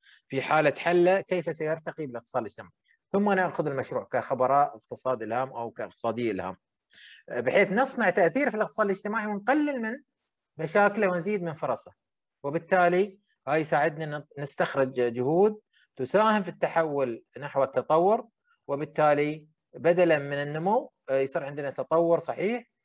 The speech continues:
ويصير عندنا تقليل المشاكل وزيادة من فرص المجتمعات،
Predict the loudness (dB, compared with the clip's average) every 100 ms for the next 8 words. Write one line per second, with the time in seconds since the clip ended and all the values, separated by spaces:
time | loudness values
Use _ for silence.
0 | _ _ -10 -6 -4 -4 -4 -4 -2 -4
1 | -6 -6 0 0 2 -2 0 0 0 -2
2 | -8 -10 _ _ _ _ -2 0 4 4
3 | 2 -2 -8 -8 -8 -8 -12 -8 -8 -4
4 | -2 -2